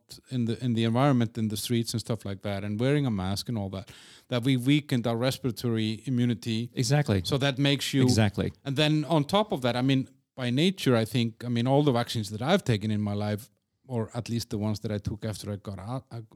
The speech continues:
Speaker 1: got to adult age, um, they always told me you can expect that your immune system is gonna be a little bit weaker for some time. You know, the,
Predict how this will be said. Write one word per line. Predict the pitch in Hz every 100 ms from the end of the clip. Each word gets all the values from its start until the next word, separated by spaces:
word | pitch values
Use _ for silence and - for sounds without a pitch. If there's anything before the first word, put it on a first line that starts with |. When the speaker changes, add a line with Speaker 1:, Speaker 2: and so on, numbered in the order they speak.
| 104
Speaker 1:
got | - 101
to | - 92
adult | 139 - 104
age, | 95 92 - - _ _ _ _ _ -
um, | 98 95 95 98 _ _ _ _ _ -
they | 101
always | 110 107 -
told | - 156 190
me | 98
you | 90 104
can | 101 113
expect | 107 - - 131 - -
that | 101 113
your |
immune | 107 107 117 139
system | - 110 - 110
is | 110 -
gonna | 117 107
be | 104 113
a |
little | 113 107
bit | 110 104
weaker | 120 117 123
for | - 113
some | 95 98 92
time. | 123 131 131 131 127
You |
know, | 123 123
the, | 110